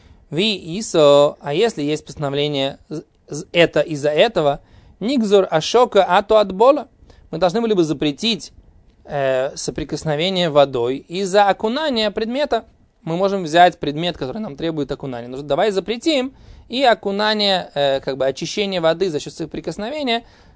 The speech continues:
э, из-за возможного, того, что мы возьмём к-, не каменный, не каменный сосуд, а, э, тот, которому требуется окунание. Говорит Гемара, «Вет Тизбора,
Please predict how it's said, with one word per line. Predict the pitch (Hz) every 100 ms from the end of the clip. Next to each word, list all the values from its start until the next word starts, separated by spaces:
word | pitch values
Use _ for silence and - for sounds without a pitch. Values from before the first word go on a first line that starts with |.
| _
э, | - 143 139
из-за | 160 226 208 202
возможного, | 170 160 196 202 185 165 151 _ _ _ _ _ -
того, | 151
что | 170
мы | 190
возьмём | 196 202 247 220 - _ _ _
к-, | - - _ _ -
не | 170 180
каменный, | 226 269 233 180 160 180 _ -
не | 160
каменный | 156 180 214 208 170 143 135 135 127 127 127 123
сосуд, | - 131 147 131 -
а, | 143 147 151 147 - _ _
э, | 233 135 127 123 123
тот, | - 151
которому | - - 131 131
требуется | 143 135 127 127
окунание. | 160 190 233 _ _ _ _ _ _ _ _ _ -
Говорит | 135
Гемара, | 131 131
«Вет | 123 110
Тизбора, | 160 214 240 180 -